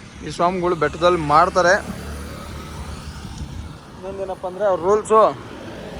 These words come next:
ವಾಶ್‌ರೂಮ್‌ಗೆ ಹೋಗಿ ಬಂದು ಸ್ನಾನ ಮಾಡ್ಕೊಳ್ಳೇಬೇಕು, ಸ್ನಾನ ಮಾಡ್ಕೊಳ್ಳೇಬೇಕು. ಹಂಗಾಗಿ ಅವರು, ಆ,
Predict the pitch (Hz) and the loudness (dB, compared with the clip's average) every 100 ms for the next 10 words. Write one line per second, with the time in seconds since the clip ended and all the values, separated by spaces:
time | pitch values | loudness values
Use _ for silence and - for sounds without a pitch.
0 | - - - - - - - - - - | -10 -10 -8 -10 -10 -10 -12 -12 -14 -14
1 | - 151 202 - 226 214 208 185 202 220 | -2 4 4 4 0 2 2 2 0 -2
2 | 226 - - 165 170 165 165 160 165 139 | -4 -8 -4 0 2 2 2 2 2 0
3 | 131 117 - - - - - - - - | -4 -8 -10 -12 -12 -12 -14 -14 -16 -18
4 | - - - - - - - - - - | -18 -18 -20 -20 -20 -20 -20 -20 -18 -6
5 | 165 160 151 151 156 156 147 131 135 151 | -2 0 0 0 0 0 0 -4 -6 -2
6 | 165 156 208 269 - - - - - - | -2 -2 -4 -10 -16 -20 -20 -20 -18 -16
7 | - - - - - - - 180 160 175 | -14 -14 -16 -16 -16 -14 -10 -2 2 4
8 | 175 123 120 175 - - - - - - | 4 2 -6 -12 -16 -16 -16 -18 -18 -16
9 | - - - - - - | -16 -16 -18 -18 -16 -6